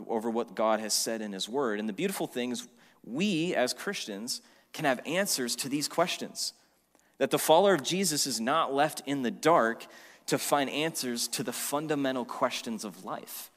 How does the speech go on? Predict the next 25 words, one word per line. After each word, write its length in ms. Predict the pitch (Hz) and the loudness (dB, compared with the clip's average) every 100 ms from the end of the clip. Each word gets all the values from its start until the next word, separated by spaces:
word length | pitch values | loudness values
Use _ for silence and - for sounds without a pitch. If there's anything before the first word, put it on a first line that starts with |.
| _ _ _ _ _ | _ _ _ _ _
the 100 | 120 | -6
fundamental 540 | - - 160 147 139 | -4 0 2 2 0
question 460 | 117 143 135 - 113 | 2 0 0 -4 -6
of 120 | 101 | -6
purpose, 440 | - 135 107 95 - | -4 -4 -4 -4 -2
origin, 400 | 123 127 101 95 | 0 0 -2 -6
identity. 560 | 92 123 117 90 82 _ _ _ _ _ _ _ _ _ _ _ _ - | -6 -4 -4 -6 -12 _ _ _ _ _ _ _ _ _ _ _ _ -2
Today 220 | 143 175 | 4 6
we're 140 | 175 | 6
gonna 140 | 175 135 | 4 4
start 300 | - 160 156 | 4 4 4
a 60 | |
year-long 720 | 127 120 160 202 170 160 165 | 2 2 4 4 6 4 4
journey 460 | 147 165 170 113 113 | 2 2 2 0 -2
into 180 | 131 143 | -4 -2
the 120 | 123 | -4
book 320 | 101 139 147 - | 0 0 0 -2
of 140 | 104 | -6
Genesis, 560 | 98 107 135 165 175 123 | -4 -4 -4 -4 -4 -4
and 100 | 110 | -4
I'm 80 | |
really 140 | 110 117 | -4 -2
excited 400 | - 101 104 117 | -2 -2 -2 0
about 240 | 127 123 | 0 0
this. 320 | 147 175 - | -4 -6 -6